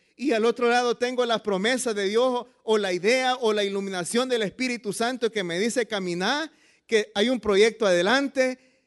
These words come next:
Y yo leo esto y me doy cuenta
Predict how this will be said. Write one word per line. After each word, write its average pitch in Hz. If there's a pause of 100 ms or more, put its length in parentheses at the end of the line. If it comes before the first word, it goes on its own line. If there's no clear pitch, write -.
(360)
Y 170
yo 190
leo 190
esto 190
y 160
me 160
doy 160
cuenta 151